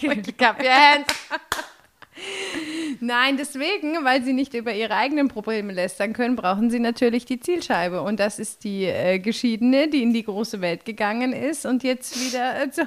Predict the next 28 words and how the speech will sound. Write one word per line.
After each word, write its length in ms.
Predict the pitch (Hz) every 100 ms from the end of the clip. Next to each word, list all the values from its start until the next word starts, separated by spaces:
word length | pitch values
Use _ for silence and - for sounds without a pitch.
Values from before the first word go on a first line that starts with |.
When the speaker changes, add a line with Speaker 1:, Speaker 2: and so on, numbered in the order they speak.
| -
Speaker 1:
nach 140 | 359 330
Hause 280 | 339 349 302
kommt. 180 | 262
Speaker 2:
Und 40 | 214
alleine 300 | 202 214 262
mit 120 | 262
dem 100 | 226
Kind 200 | 240 247
zurückgekommen 480 | 254 240 220 190 165
Speaker 1:
Ganz 140 | 247
Speaker 2:
ist. 60 | 285
Na, 80 | 277
man 120 | 269
Speaker 1:
genau. 100 | 294
Speaker 2:
fühlt 120 | 339 247
sich 120 | 185
schon 140 | 185
gut. 180 | 160 339 - - - - -
Speaker 1:
<laughs> 500 | - - 427 466 214
Speaker 2:
Na, 140 | 226
wirklich. 240 | 233 220 170 - -
Speaker 1:
Schon, 240 | - 330
oder? 320 | 302 185 226 427 - -
Speaker 2:
Und, 480 | 214 240 240 240 - -
ähm, 580 | 208 214 214 214 208 - _ _ _ - -
auch 80 |
diese 280 | 208 220 226
Trauer 500 | - 175 160 226 339